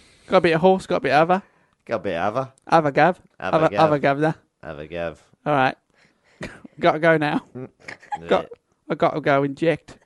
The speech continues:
Speaker 2: Yeah.
Speaker 1: into my leg.
Speaker 2: Into my, into my tiny butt.
Speaker 1: <laughs> Yeah.
Speaker 2: I'm shelving it up my
Speaker 1: Yeah. I'm shoving with a syringe.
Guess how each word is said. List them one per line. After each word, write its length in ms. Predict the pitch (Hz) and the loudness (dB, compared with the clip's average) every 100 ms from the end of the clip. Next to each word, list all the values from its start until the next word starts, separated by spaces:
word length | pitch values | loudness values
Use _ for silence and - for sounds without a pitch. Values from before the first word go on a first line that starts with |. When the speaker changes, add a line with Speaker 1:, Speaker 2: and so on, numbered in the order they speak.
| 98 | -12
Speaker 2:
Yeah. 300 | 104 95 92 - - | -8 -6 -6 -6 -6
Speaker 1:
into 120 | 156 | -2
my 80 | 151 | -2
leg. 320 | 151 165 160 | 2 0 0
Speaker 2:
Into 220 | 127 120 110 | -4 -4 0
my, 320 | 107 107 123 147 - | 0 0 -4 -2 -2
into 180 | 117 123 | 0 -2
my 100 | 107 | -2
tiny 500 | - 127 117 110 101 | -2 -2 -2 -4 -6
butt. 400 | 98 123 113 - | -4 -2 -2 -6
Speaker 1:
<laughs> 340 | - 554 - - | -6 -6 -2 -2
Yeah. 200 | 160 - - - - | 0 -2 -4 -18 -8
Speaker 2:
I'm 220 | 127 123 | -6 -6
shelving 540 | - 139 127 123 120 | -8 -2 0 0 -4
it 120 | 107 104 | -4 -2
up 140 | 110 | -2
my 100 | - | -2
Speaker 1:
Yeah. 160 | 196 165 - 381 339 330 170 - | 0 -2 -2 -6 -6 -8 -12 -10
I'm 80 | 175 | -2
shoving 360 | 202 185 180 | 2 2 2
with 120 | 165 160 | 0 0
a 40 | |
syringe. 520 | - 156 175 277 - | -4 -2 -2 -4 -6